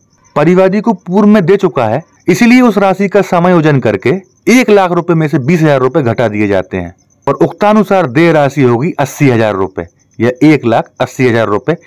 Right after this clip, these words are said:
यदि दोगुनी राशि का जुर्माना लगाया गया है तो। तो एक लाख रुपए में से वो बीस हजार रुपए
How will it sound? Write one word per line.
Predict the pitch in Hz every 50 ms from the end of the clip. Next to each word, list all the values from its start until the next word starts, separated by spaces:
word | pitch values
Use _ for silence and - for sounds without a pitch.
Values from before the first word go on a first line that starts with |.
| - - _ _ -
यदि | 131 131 143 143
दोगुनी | 123 110 131 151 151 156 156 147
राशि | 135 123 120 - 127
का | 127 123
जुर्माना | 117 110 107 107 101 101
लगाया | 101 98 92 95 92 90 90
गया | 87 90 87
है | 87 87
तो। | - - - _ _ _ _ _ _ _ _ _ _ _ _ _ -
तो | - 139 -
एक | 151 170 190 185
लाख | 196 196 190 180
रुपए | 180 180 170 - 175
में | 170 160 151
से | 139 156
वो | 156 147
बीस | 123 120 151 139 135
हजार | 139 127 120
रुपए | 113 113 110 - 127